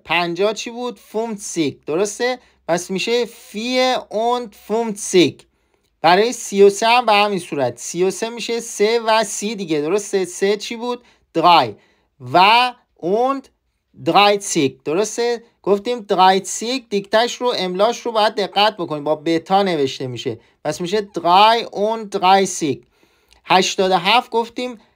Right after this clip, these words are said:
هفت و هشتاد بود دیگه. پس هفت می‌شه زیبن اوند آخت سیگ. بیست و نه گفتیم نه و بیست بود دیگه. ناین اوند چوانسیگ.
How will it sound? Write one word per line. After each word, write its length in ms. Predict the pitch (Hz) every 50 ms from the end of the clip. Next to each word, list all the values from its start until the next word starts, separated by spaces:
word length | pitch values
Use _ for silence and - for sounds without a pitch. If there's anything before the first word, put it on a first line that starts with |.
| _ _
هفت 400 | - - 180 208 233 254 240 - _
و 220 | 190 196 220 220 196
هشتاد 540 | 202 190 180 - - - 214 220 226 220
بود 180 | - 175 170 -
دیگه. 280 | 147 139 135 131 127 120
پس 260 | 135 151 156 151 - -
هفت 320 | 175 190 220 226 208 -
می‌شه 360 | 208 196 175 - 214 202 190 165
زیبن 760 | 139 139 143 160 196 220 240 240 214 254 262 269 269 269 269 _ _ _ _ _ _ _
اوند 500 | - 156 196 226 247 262 277 269 262 - _ _ _ _ _ _ _
آخت 320 | - 185 214 214 208 - -
سیگ. 400 | _ - - 170 160 131 113 - - _ _ _ _ _ _ _ _ _ _
بیست 280 | 147 190 196 - - 196
و 100 | 196 190
نه 200 | 190 214 240 240
گفتیم 380 | 240 240 233 202 - 247 240
نه 500 | 226 220 208 208 220 233 254 254 240 208 202 196
و 200 | 214 220 226 220
بیست 360 | 190 185 220 233 208 - -
بود 220 | - 180 170 151
دیگه. 260 | 143 143 131 139 135
ناین 840 | 131 135 143 151 160 180 190 208 226 233 247 254 254 262 262 247 240 - _ _ _
اوند 540 | _ - 196 220 233 233 240 240 240 208 _ _
چوانسیگ. 720 | - - - 202 190 196 190 185 175 - - 139 117 117